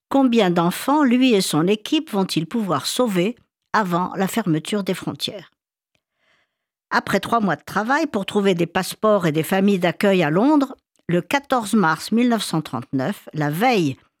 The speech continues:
de l'invasion des Sudètes par l'Allemagne nazie,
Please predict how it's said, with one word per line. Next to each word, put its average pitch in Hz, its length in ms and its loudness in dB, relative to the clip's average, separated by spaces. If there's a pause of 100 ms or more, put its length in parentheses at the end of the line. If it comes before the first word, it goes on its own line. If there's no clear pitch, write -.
(100)
de 135 160 -4
l'invasion 180 680 0
des 139 140 -2
Sudètes 175 600 -4
par 127 180 -6
l'Allemagne 156 580 -2
nazie, 180 540 -2